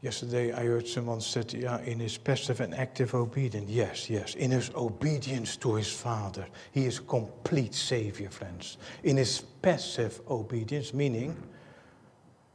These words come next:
Christ took the penalty his people deserved.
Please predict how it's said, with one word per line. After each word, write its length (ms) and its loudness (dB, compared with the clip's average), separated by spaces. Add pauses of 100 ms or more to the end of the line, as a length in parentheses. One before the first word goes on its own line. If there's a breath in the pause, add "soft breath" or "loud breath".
(140)
Christ 480 4
took 240 4
the 80 2
penalty 640 0
his 320 2
people 560 2
deserved. 1120 0